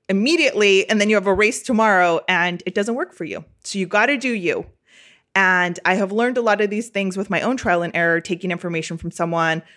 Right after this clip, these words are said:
trying it, figuring out what works for me. That said, I know what works for me, and I had the hugest fail this weekend,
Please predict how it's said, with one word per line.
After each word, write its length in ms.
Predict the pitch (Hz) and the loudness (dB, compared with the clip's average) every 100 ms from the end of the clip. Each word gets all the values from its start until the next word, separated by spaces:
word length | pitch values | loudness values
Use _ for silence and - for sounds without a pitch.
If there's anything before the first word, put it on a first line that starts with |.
| _ | _
trying 320 | - 285 262 | 0 2 4
it, 220 | 262 254 | 2 0
figuring 300 | - 202 208 | -2 0 2
out 100 | 202 | 2
what 120 | 196 | 2
works 220 | 180 180 - | 0 -2 -2
for 140 | 170 | -4
me. 320 | 170 117 - _ - - - | -4 -6 -10 _ -20 -16 0
That 260 | 254 320 | 0 0
said, 520 | - 247 320 196 233 - _ - | 0 2 4 2 -2 -8 _ -2
I 120 | 339 | 0
know 200 | 349 254 | 2 2
what 160 | 320 294 | 2 0
works 220 | 330 - | -2 -2
for 100 | 370 | -6
me, 220 | 339 349 - | -4 -6 -4
and 100 | 233 | 0
I 100 | 240 | 0
had 520 | 302 - 269 269 262 - | 0 -4 -2 -2 -2 -6
the 240 | 208 247 | -6 -6
hugest 720 | 240 - 262 247 262 262 - - _ | -6 -4 -2 0 0 -2 -8 -20 _
fail 320 | _ 240 262 | _ 4 4
this 180 | 262 254 | 2 -2
weekend, 480 | 208 202 214 202 202 | -2 -2 2 2 0